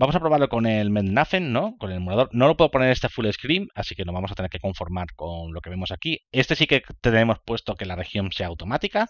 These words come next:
por lo tanto no tenemos que tener ningún problema. Ya digo, no lo puedo poner en pantalla completa porque se crashea, pero vamos a ver simplemente el mismo juego, ¿vale? Tengo también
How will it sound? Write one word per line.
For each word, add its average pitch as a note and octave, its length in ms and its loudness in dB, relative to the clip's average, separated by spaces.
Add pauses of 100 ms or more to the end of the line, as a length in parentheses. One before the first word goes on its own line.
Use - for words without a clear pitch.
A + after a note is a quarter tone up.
(140)
por E2+ 100 -10
lo E2 60 -8
tanto F#2 240 -4
no E2+ 80 -8
tenemos F#2 240 -4
que F2+ 80 -8
tener F2+ 200 -4
ningún E2+ 280 -6
problema. F#3+ 420 -4 (560)
Ya B2 80 8
digo, B2+ 160 6
no B2 80 6
lo C3+ 100 6
puedo C3+ 120 2
poner C3+ 160 4
en A#2+ 60 -2
pantalla B2 240 4
completa A2+ 320 2
porque - 280 -4
se - 200 -6
crashea, D#3+ 560 -2
pero G#2 160 0
vamos A2 200 0
a A2 60 4
ver A2+ 240 4 (360)
simplemente F#2+ 540 -2
el F2+ 60 -4
mismo A2 200 2
juego, E3+ 280 -2
¿vale? C3 340 0 (180)
Tengo F#2+ 280 -4
también F2 400 -6